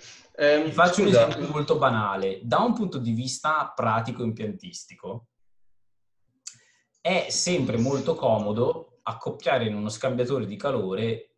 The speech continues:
Speaker 2: un fluido molto caldo con un fluido molto freddo. Questo perché se hai un alto delta T, delta T, tu puoi avere un'area ridotta di scambio termico e quindi ottenere uno scambiatore di calore più compatto.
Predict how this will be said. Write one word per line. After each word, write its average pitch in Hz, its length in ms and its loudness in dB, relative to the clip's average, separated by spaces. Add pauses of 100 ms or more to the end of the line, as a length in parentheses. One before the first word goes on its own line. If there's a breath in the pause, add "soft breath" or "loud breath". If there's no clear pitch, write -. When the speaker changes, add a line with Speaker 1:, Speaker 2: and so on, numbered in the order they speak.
Speaker 2:
un 233 220 2
fluido 110 640 0
molto 127 520 0
caldo 101 760 -4 (260)
con 190 240 2
un 233 120 2
fluido 110 640 -4
molto 98 440 -6
freddo. - 340 -12 (1400)
Questo 185 320 4
perché 104 540 -2
se - 300 -4
hai 190 220 0
un 190 80 0
alto 110 800 -2
delta 123 360 2 (160)
T, 113 320 -8
delta 113 440 0
T, 107 460 -8 (340)
tu 220 140 4
puoi - 260 4 (100)
avere 147 840 2
un'area 143 600 2
ridotta 120 560 -2
di 117 80 0
scambio 110 380 -4
termico 123 720 -2
e 185 120 -2
quindi 135 240 -4
ottenere 156 340 -4
uno 107 100 -2
scambiatore 117 540 -4
di - 80 -10
calore 107 580 -2
più - 140 -16
compatto. - 840 -10